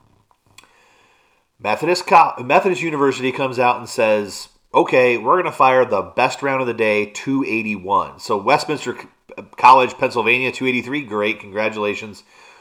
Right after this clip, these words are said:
We went two better, two eighty-one, one over par today for the entire team. Outstanding play. And they were paced by Andre Chi, who's been playing one, who at one point on the front nine,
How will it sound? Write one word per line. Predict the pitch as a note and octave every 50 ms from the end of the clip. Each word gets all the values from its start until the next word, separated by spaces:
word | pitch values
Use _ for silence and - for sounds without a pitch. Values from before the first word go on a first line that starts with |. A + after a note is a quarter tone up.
| _ _ _ -
We | B2 C#3
went | D3+ D#3 D3 D#3 - -
two | - - D#3+ C#3
better, | C3 B2+ A#2+ A#2+ A2 G#2
two | G#2 - - C3 B2+ -
eighty-one, | G#2+ A#2 A#2 A2 G#2+ G2+ F2+ F#2 G2+ G#2 G2+ G2 F#2+ F#2+ F#2+ F#2 G2 G#2+
one | A2 A2+ A#2+ B2+ C3 D3+
over | - A2+ A#2 A#2 A2 G#2 A2+ A2
par | G#2 - - G#2+ G2+ G2 F#2+ F#2
today | - - F2 F2+ F2 F2
for | E2+ - - G2+
the | F#2+ G2
entire | F#2+ F2 - - G2 F#2 F#2
team. | F2+ - - F2 E2 _ _ _ _ _ _ _ _ _ _ - _ - _ _ _ _ _ - - - - -
Outstanding | C#3 C3+ C3 - - - - - B2+ B2 B2+ C3 A#2 A2+ G#2+ G2 -
play. | - A2 G2+ F#2+ F2+ F2 F2 F2 E2 - _ _ _ _ _ _
And | - G#2 G#2+
they | A#2+ C3+ D3
were | C#3+ C3
paced | - - C3 B2+ B2+ B2 -
by | - A2+ A2
Andre | - A2 A2+ A#2 A2 G#2+ A2+ G#2 G2+
Chi, | - - - B2 G#2+ G2 G2 F#2+ F2+
who's | G#2+ G#2
been | F#2+ A2+ A2 G2+
playing | - B2 A#2+ A#2 A2+ A2 G#2+
one, | A2 A2 G#2+ G#2 F#2+ F#2+ F#2 F2+ - _ _ _ _ _ _ _ _ _ _ _ _ _
who | - C3+ C#3 C3+ C3 A#2+
at | B2 B2+ A#2+
one | B2+ D3+ D#3+
point | D3+ - D3+ C#3+ C#3 C#3 -
on | A#2+ A2+
the | A2+
front | - - - C#3 C3+ - A2+
nine, | B2 A#2 A2+ A2 G#2 G#2 G#2 G2+ G2+ G2+